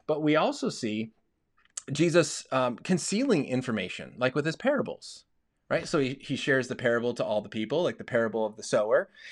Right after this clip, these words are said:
And then afterwards, the disciples are like, "Well, Jesus, tell us, what does it mean?" And he even tells us, like, "I speak in parables so that those who have ears to hear can hear and those who don't, don't."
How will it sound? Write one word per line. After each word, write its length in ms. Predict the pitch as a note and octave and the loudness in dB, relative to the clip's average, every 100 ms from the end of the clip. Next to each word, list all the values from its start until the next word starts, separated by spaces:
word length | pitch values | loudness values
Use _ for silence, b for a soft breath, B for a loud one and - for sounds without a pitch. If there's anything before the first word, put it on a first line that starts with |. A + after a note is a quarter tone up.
| D#3 | -2
And 80 | C3+ | 2
then 100 | C3+ | 2
afterwards, 380 | C3+ C#3+ C3 B2+ | 4 4 4 2
the 80 | |
disciples 420 | B2+ A#2+ C3 C3 B2+ | 0 4 4 4 4
are 60 | |
like, 160 | B2 A#2+ | 2 4
"Well, 200 | B2+ B2+ C#3 _ _ D#3+ _ _ - | 0 -2 -6 _ _ -20 _ _ -2
Jesus, 300 | F#3 C4 - | 0 0 2
tell 160 | B3+ | 4
us, 140 | C4+ - | 4 6
what 80 | B2+ | 4
does 100 | D#3+ | 4
it 80 | |
mean?" 300 | G3 D4+ - _ _ _ _ _ - | 0 -4 -8 _ _ _ _ _ 2
And 120 | G#3+ | 6
he 80 | C4 | 6
even 160 | D#4 | 6
tells 240 | D4+ E4+ G#3+ | 8 8 6
us, 140 | A#2+ | 6
like, 220 | D3 - B B _ | 6 6 B B _
"I 160 | D3 D#3+ | 2 2
speak 300 | - D3 D3 | 2 2 2
in 100 | F3+ | 2
parables 460 | G#3+ C4 A2+ F#2 | 4 4 2 -4
so 160 | - A2+ | 0 2
that 280 | A#2+ G#2+ A2 | 2 -2 -2
those 280 | A2 A#2+ - | 0 0 2
who 80 | |
have 140 | B2+ A#2 | 2 2
ears 200 | A#2+ B2 | 0 0
to 80 | G#2+ | 0
hear 200 | C3 C#3+ | 2 2
can 100 | G#2+ | 0
hear 220 | A#2 D3+ | -2 0
and 80 | A#2+ | 2
those 180 | B2+ C#3+ | 0 -2
who 80 | |
don't, 300 | D3 B2 C3+ | 0 2 2
don't." 440 | B2+ A#3 - - | 2 0 0 -8